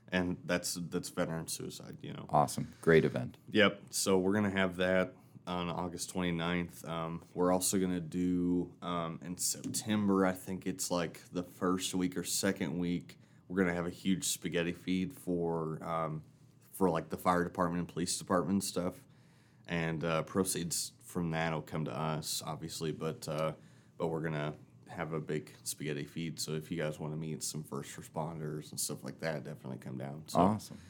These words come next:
Speaker 1: and
Speaker 2: Awesome.
Speaker 1: we'll have that on our, if you, if you guys want some events and stuff like that that you're curious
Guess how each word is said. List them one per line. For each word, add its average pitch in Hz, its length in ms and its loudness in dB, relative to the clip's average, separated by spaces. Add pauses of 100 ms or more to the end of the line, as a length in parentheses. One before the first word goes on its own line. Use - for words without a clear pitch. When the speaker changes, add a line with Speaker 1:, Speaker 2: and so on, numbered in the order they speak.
(120)
Speaker 1:
and 98 160 4
Speaker 2:
Awesome. 104 100 6
Speaker 1:
we'll 113 100 8
have 104 320 4
that 95 200 4
on 90 180 2
our, 80 300 -4 (380)
if - 140 -2
you, 98 280 4
if - 180 -6
you 95 100 4
guys 87 380 2
want 87 320 -2
some 85 300 -2 (100)
events 87 480 0
and 90 100 0
stuff - 300 -2
like 85 160 -2
that 85 240 0
that - 60 -10
you're 78 140 -6
curious 87 500 -2